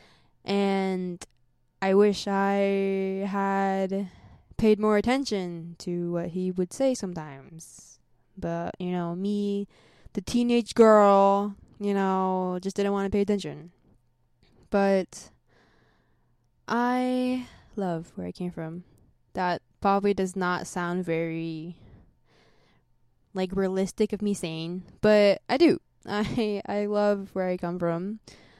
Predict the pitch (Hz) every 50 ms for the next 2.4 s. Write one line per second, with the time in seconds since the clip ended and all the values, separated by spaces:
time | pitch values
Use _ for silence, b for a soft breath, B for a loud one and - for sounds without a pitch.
0 | b b b b b b - 180 190 190 190 185 185 175 175 170 170 165 160 -
1 | - - - - 240 240 - 220 - 190 196 196 190 190 185 185 180 185 185 185
2 | 185 185 185 180 180 185 180